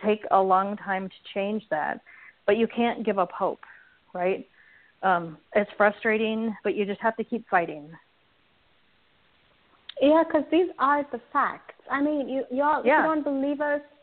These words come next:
Speaker 2: you know, get some friends who are working in stem. You know, talk to people. Like, I gave you an example of somebody I know who's very close to me. He was, he's half German, half Polish.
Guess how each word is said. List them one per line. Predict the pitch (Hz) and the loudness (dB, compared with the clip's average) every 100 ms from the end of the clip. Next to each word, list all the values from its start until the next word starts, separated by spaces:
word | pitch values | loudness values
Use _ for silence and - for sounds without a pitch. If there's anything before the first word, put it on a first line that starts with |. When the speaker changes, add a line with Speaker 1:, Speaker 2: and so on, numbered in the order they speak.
| - | -4
Speaker 2:
you | 269 | 0
know, | 269 262 240 | 2 2 2
get | 277 285 - | 0 0 -6
some | 262 | -8
friends | - 262 254 - | -4 -4 -4 -10
who | 233 254 | -4 -2
are | 233 | -2
working | - 233 233 - 233 | -2 -4 -4 -6 -6
in | 220 - _ | -6 -10 _
stem. | 269 247 196 - - - | 2 2 0 -10 -20 -8
You | - | -2
know, | 262 247 - | 0 -2 0
talk | 294 294 - | 0 0 -6
to | 269 | -12
people. | - 302 294 214 | -8 -10 -6 -4
Like, | 220 226 | -2 -2
I | 233 | -2
gave | 240 277 | -2 -2
you | 285 | -2
an | 262 | -6
example | 233 254 254 254 233 - | -6 -6 -6 -6 -8 -6
of | 233 - | -8 -6
somebody | 277 269 269 247 | -6 -4 -6 -6
I | 240 | -6
know | 247 247 262 | -6 -4 -4
who's | 262 254 | -6 -2
very | 240 240 | 0 2
close | - 285 359 | 2 0 0
to | - | -6
me. | 220 208 | -4 -2
He | 226 | -2
was, | 226 220 - | -2 -4 -6
he's | 233 226 | -6 0
half | 226 226 | -2 0
German, | 226 226 262 | 2 2 0
half | 254 247 | -4 0
Polish. | 240 226 262 | 0 2 0